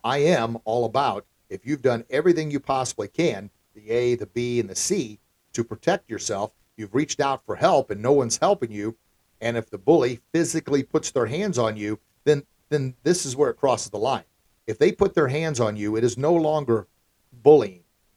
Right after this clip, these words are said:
It is now assault. They have now assaulted your body. And by law, if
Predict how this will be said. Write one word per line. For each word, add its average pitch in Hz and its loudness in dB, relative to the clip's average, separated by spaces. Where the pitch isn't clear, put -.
It 151 -2
is 135 4
now 151 -2
assault. - 0
They 135 2
have 135 2
now 151 0
assaulted 160 0
your 131 6
body. 127 -2
And 120 -4
by 165 2
law, 202 4
if 110 -4